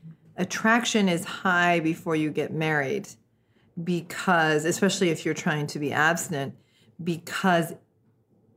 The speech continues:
there's a factor that's alive both premaritally and postmaritally that would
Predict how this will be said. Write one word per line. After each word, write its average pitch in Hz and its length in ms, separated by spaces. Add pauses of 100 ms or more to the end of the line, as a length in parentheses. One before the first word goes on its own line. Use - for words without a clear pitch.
(240)
there's 185 360
a 170 80
factor 208 600
that's 165 300
alive 156 560
both 156 260
premaritally 156 640
and 151 100
postmaritally 147 800
that 143 220
would 135 260